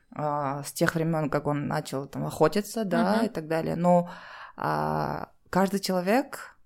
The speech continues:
Speaker 1: он ищет сам свою зону комфорта, и, то есть, м, может быть, для кого-то это просто, а, вот, а, ходить на работу и, э,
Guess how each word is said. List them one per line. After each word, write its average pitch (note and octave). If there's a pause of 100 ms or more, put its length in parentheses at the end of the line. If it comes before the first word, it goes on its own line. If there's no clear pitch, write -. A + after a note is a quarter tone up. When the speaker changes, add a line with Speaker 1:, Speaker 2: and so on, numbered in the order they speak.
(120)
Speaker 1:
он F#3
ищет F#3
сам E3+
свою E3+
зону E3
комфорта, B3+
и, E3+
то D#3
есть, -
м, -
может G3+
быть, E3+
для F3
кого-то G3+
это E3+
просто, E3 (640)
а, D3+
вот, D3 (160)
а, D3
ходить E3+
на E3+
работу D#3+
и, D3
э, D3+